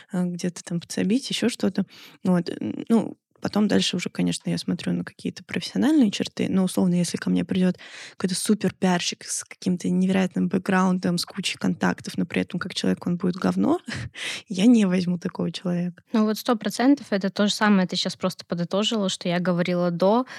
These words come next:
Speaker 2: почему я их так долго собеседую, помимо их профессиональных качеств, очень важно то, какие они люди.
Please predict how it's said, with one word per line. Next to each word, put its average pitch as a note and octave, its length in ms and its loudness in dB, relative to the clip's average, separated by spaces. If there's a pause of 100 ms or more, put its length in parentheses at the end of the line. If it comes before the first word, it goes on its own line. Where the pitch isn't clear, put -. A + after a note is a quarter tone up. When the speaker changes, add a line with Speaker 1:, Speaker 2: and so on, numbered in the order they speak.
(160)
Speaker 2:
почему F#3 300 4
я F3+ 100 4
их F3 120 -4
так F3 160 -4
долго F3 280 2
собеседую, G#3+ 640 0
помимо F3+ 380 6
их F3+ 200 -2
профессиональных E3+ 720 0
качеств, - 580 -6
очень F3 360 2
важно F3 420 2
то, F3 160 -2
какие E3 420 -6
они D#3+ 220 2
люди. D#3+ 400 -4